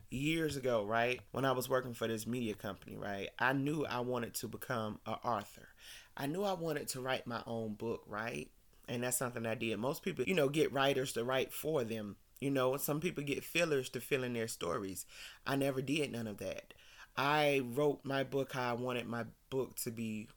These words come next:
written, you know what I'm saying? And I didn't do, you know, no fillers and all that stuff there. I personally don't see the need for it. But, um, one of the reasons why I did it is because black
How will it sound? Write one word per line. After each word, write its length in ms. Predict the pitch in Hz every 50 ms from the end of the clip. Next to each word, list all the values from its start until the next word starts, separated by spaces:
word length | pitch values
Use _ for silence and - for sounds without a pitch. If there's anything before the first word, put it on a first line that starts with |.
| - - - _ _ _ - - -
written, 500 | 110 113 165 226 - - - 123 110 98 -
you 160 | - 123 139
know 100 | 156 151
what 100 | 160 165
I'm 60 | 165
saying? 340 | - - 170 175 175 160 156
And 100 | - 139
I 120 | 135 135 147
didn't 300 | 147 135 - 123 135 135
do, 300 | 143 147 147 139 135 139 -
you 140 | - 220 214
know, 160 | 165 143 135
no 160 | 135 131 127
fillers 540 | - - - 185 175 147 139 131 127 127 131
and 120 | 131 131
all 220 | 127 131 127 127 127
that 240 | 127 120 - -
stuff 280 | - - 143 135 127 -
there. 360 | - 151 151 127 107 110 110 - - - - - - - - - - - - - - - - - - - - - 135
I 200 | 127 135 135 135
personally 440 | - - 127 127 120 - 123 117 113
don't 120 | 110 110
see 180 | 110 - 127 113
the 60 | 113
need 340 | 117 123 120 117 113 - -
for 300 | - 120 123 123 131 139
it. 80 | - - - - - - - - - - 123 139
But, 300 | 160 160 151 156 - 151
um, 460 | 170 170 165 160 156 147 139 135 - - - - 143 151
one 220 | 180 190 214 240
of 80 | 254 220
the 80 | 202 185
reasons 400 | 196 208 202 175 180 160 - 147
why 440 | 147 156 151 151 147 147 143 143 - -
I 180 | 139 139 135 127
did 340 | 131 113 151 196 226 214
it 140 | 160 127 110
is 180 | 135 123 117 120
because 840 | 127 113 - - - 185 185 180 143 120 107 98 98 98 - - - -
black 440 | 160 131 156 175 202 247 269 - -